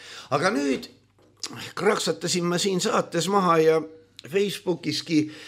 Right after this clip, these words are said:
sellesama, et ettevõtjad on kohustatud maksma töötajatele selle piduliku päeva eest topeltpalka. Eilse eest juba niimoodi, et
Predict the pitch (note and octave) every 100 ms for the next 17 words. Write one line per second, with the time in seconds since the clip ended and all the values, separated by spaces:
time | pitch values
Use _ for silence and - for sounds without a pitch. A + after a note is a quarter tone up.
0 | - - - D#3+ E3+ A#3 A#3 A3 G3 G3
1 | - - - _ _ A3 A#3 - A#2 F2+
2 | - _ - B1 - - - _ _ _
3 | _ _ _ F3+ A#3+ A3+ A3 G#3 F3+ -
4 | - - D#3+ G2+ A#2+ F3 - - D#3+ D#3
5 | - - D#3 D3+ D3+ C3 C3+ C3 B2+ A2+
6 | A2 G#2+ G#2 - _ _ _ - A2 G#2
7 | F#2+ - _ C3 G#2 F#2 D#2+ G2 F#2 G#3
8 | F3+ E3+ C3+ B2+ - B2+ C3+ G#2 F#2 -
9 | F#2+ G#2 - - F#2 E3+ G#3 D3+ C3+ C#3+
10 | D3+ - - A#2+ C3+ A#2 A2+ B2 A2 G2+
11 | G2 -